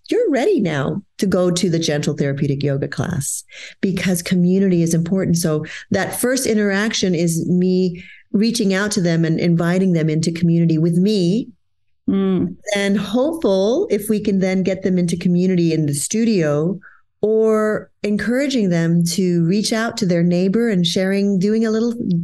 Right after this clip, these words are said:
Speaker 1: therapeutic yoga with their neighbor and saying, you know, and, and starting a practice, you know,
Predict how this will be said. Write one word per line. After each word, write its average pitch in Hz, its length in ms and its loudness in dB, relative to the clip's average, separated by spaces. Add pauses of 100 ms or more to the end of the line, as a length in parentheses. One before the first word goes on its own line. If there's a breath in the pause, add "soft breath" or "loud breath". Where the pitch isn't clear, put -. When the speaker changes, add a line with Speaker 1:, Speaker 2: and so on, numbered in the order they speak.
Speaker 1:
therapeutic 226 420 0
yoga 269 240 0
with 277 160 0
their 277 100 0
neighbor 302 320 0
and 233 140 0
saying, 208 260 0
you 226 80 0
know, 285 300 0
and, 196 240 -2 (300 loud breath)
and 202 200 -2
starting 202 320 0
a 196 60 0
practice, 196 760 -4
you 175 120 0
know, 165 260 0